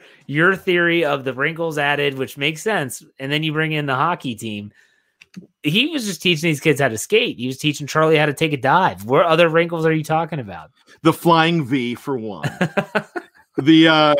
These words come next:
Speaker 2: the alley-oop is another one.
Speaker 1: But that
Speaker 2: Um,
Speaker 1: was
Speaker 2: I
Speaker 1: two. That was
Speaker 2: that was
Speaker 1: two.
Speaker 2: it.
Speaker 1: You're
Speaker 2: That was
Speaker 1: jumping
Speaker 2: in
Speaker 1: ahead of
Speaker 2: two.
Speaker 1: yourself.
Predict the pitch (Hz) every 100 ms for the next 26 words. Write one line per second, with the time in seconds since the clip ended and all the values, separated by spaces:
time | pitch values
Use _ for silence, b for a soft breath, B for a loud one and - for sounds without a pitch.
0 | - 151 151 160 160 165 156 185 170 -
1 | - - 151 156 151 147 147 131 107 82
2 | 82 _ _ 156 190 220 214 147 240 240
3 | 180 175 180 - 160 185 190 185 226 185
4 | 170 175 180 165 233 175 190 175 170 143
5 | 123 127 117 117 _